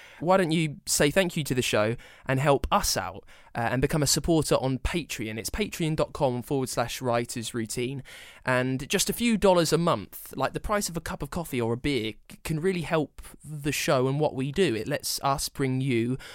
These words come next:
more episodes as quickly as we can because the cash lets me dedicate more of my time to the show so I don't have to faff around elsewhere trying to pay rent and eat. Uh, also, you get bonus merch if you do support the show on Patreon.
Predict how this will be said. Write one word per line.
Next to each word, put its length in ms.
more 320
episodes 840
as 160
quickly 440
as 120
we 120
can 340
because 220
the 80
cash 340
lets 180
me 280
dedicate 520
more 220
of 80
my 240
time 420
to 220
the 80
show 380
so 180
I 40
don't 160
have 140
to 100
faff 400
around 320
elsewhere 520
trying 240
to 120
pay 220
rent 300
and 180
eat. 380
Uh, 120
also, 240
you 160
get 240
bonus 440
merch 520
if 140
you 60
do 120
support 320
the 60
show 240
on 100
Patreon. 640